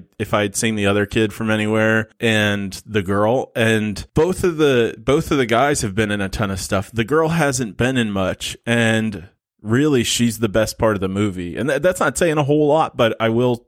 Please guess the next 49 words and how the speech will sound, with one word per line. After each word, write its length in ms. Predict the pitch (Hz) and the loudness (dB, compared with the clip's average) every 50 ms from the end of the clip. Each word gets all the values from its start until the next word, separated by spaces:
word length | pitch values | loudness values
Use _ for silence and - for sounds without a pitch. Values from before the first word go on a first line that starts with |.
| _ _ - | _ _ -2
give 140 | 123 117 104 | 0 0 0
her 120 | 98 95 | 0 -2
credit 380 | - - 113 107 98 95 - - | 0 0 2 2 0 -2 -4 -6
that 120 | 98 - | -8 -6
she's 300 | - - - 107 95 104 | -6 -4 -4 -2 0 0
actually 600 | 101 95 - - - 110 104 104 101 104 104 95 - | 0 0 -2 -4 -2 0 2 2 2 2 0 0 -2
a 80 | 117 | -2
pretty 240 | - - 139 123 120 | 0 2 0 0 2
good 180 | 113 117 107 - | 2 0 0 2
actress. 600 | - 107 110 - - - 76 101 - - - - - _ _ _ _ | 2 0 0 0 -2 -6 -6 -6 -8 -10 -12 -14 -16 _ _ _ _
So 220 | - - - 170 175 | -2 0 0 2 2
what 160 | 190 190 - | 0 0 0
this 180 | 196 180 - - | 0 -2 0 0
movie 380 | 180 202 233 233 208 226 214 | -2 -2 -2 0 -2 0 0
is 180 | 196 175 139 135 | 0 0 0 0
about, 680 | 117 110 98 104 _ - 135 123 104 76 73 - - _ - | -2 -4 -6 -12 _ -2 0 0 0 0 -2 -4 -4 _ 2
oh, 140 | 156 135 139 | 2 4 4
actually, 260 | 180 175 - 170 160 | 2 0 0 0 0
you 40 | 160 | 2
know 120 | 165 156 | 2 2
what? 180 | 147 131 - 143 | 2 2 0 0
While 160 | 135 139 135 | -2 0 0
I'm 100 | 131 123 | -2 -2
talking 320 | - 143 127 120 - - | 0 0 0 0 0 -2
about 240 | 107 104 98 95 - | -2 0 0 -2 -2
the, 240 | - 98 92 90 - - | -2 -2 -2 -2 -4 -4
the 320 | 92 95 90 90 87 80 - - | -4 -4 -2 -2 -4 -6 -8 -10
actors, 420 | 95 95 92 - - 95 90 82 87 | -8 -8 -8 -8 -8 -8 -6 -4 -4
I'll 120 | 90 95 | -4 -2
just 180 | 98 98 - - | -2 -2 0 0
<laughs> 0 | |
say 160 | 135 107 98 | 0 0 0
this. 260 | 101 98 90 - - - - - - | 0 -2 -4 -4 -10 -14 -20 -20 -12
The, 260 | 113 101 120 120 117 - - _ _ _ _ - | -4 0 0 0 0 -2 -8 _ _ _ _ -8
not 320 | 117 110 127 165 190 - | -4 -2 -2 -2 -2 -2
the 100 | - 202 | -4 -2
kid 240 | - - 185 165 160 | 0 -2 -2 -2 -2
from 160 | - 156 147 | -4 -6 -4
Super 460 | 123 - - 156 143 - 117 104 98 | -2 0 2 2 2 2 0 0 2
eight. 200 | 90 87 82 - - | 0 -2 -4 -6 -4
And 160 | 120 120 135 | -2 0 0
I 40 | 143 | -2
kinda 360 | - - 277 330 381 359 247 | -2 -2 -4 -4 -2 0 0
want 340 | 196 170 165 160 151 - - | 2 2 2 0 0 0 0
you 80 | 160 147 | 2 2
to 80 | 127 | 4
watch 380 | 113 110 110 117 117 - - - | 2 2 2 2 0 -2 -2 -2
this 200 | 120 110 - - | -2 -2 -2 -2
movie 460 | 117 113 117 117 113 127 131 123 | 0 0 0 0 0 0 -2 -2